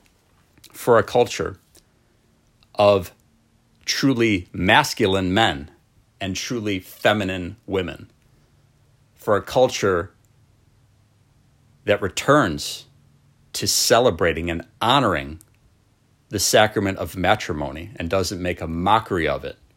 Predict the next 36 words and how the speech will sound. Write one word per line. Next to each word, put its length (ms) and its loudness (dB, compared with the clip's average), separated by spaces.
with 160 -8
intrinsically 720 -4
evil 520 -2
methods 520 -4
of 200 -12
contraception 880 -4
and 240 -2
vasectomies 920 -2
and 240 -10
tubal 280 -4
ligations 760 -4
and 140 -10
everything 380 -6
else, 340 -4
which 220 -6
is 180 -4
how 240 4
we 140 2
got 200 2
the 60 -4
rise 380 2
of 100 -8
the 120 -4
whole 420 -2
homosexual 800 -4
culture, 600 -4
how 160 0
we 80 0
got 180 0
the 80 -4
rise 320 0
of 60 -16
the 80 -2
whole 340 -2
transgender 680 -4
culture. 440 -14